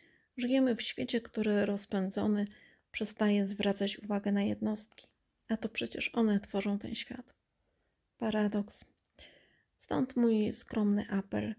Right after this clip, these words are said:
Bądźmy dla siebie obecni,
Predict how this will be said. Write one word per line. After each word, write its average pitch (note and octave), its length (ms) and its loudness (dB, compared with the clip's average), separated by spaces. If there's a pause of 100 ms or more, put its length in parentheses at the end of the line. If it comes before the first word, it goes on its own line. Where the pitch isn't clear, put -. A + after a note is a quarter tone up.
(520)
Bądźmy G#3+ 460 2
dla G#3+ 220 0
siebie G#3 720 0 (1120)
obecni, G#3 840 2